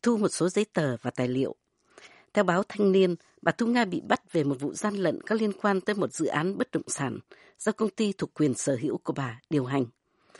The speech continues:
Công ty này bị tố cáo là đã nhận tiền đặt cọc của tám mươi thân chủ dự tính mua nhà trong hai năm hai nghìn lẻ chín và hai nghìn mười, tổng trị giá lên tới mười bốn triệu đô la.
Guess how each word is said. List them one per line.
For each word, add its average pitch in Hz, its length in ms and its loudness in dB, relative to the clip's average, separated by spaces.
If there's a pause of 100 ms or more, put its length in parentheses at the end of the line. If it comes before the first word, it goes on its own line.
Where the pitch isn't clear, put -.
(360)
Công 247 140 0
ty 233 140 -2
này 214 160 2
bị 139 180 0
tố - 80 2 (100)
cáo 196 260 0
là 185 140 2
đã 139 120 -2
nhận 196 340 0
tiền 147 300 2 (200)
đặt 151 120 -2 (160)
cọc 151 200 0 (140)
của 135 300 0
tám 165 220 0
mươi 220 220 -2
thân 214 180 0
chủ 139 320 -4
dự - 260 -4
tính 185 260 0
mua 202 80 -2
nhà 156 340 -2 (460)
trong 185 280 0
hai 202 180 -2
năm 185 200 0
hai 190 140 -4
nghìn 160 140 0
lẻ 117 160 -4
chín 151 300 -2
và - 60 -4
hai 160 160 -2
nghìn 135 240 -2
mười, 131 240 -4 (540)
tổng 131 160 0
trị - 160 -2
giá 151 220 -2
lên 185 220 0
tới 156 140 -2
mười 180 200 0
bốn 151 240 0
triệu - 300 -4
đô 160 120 -4
la. 156 240 -4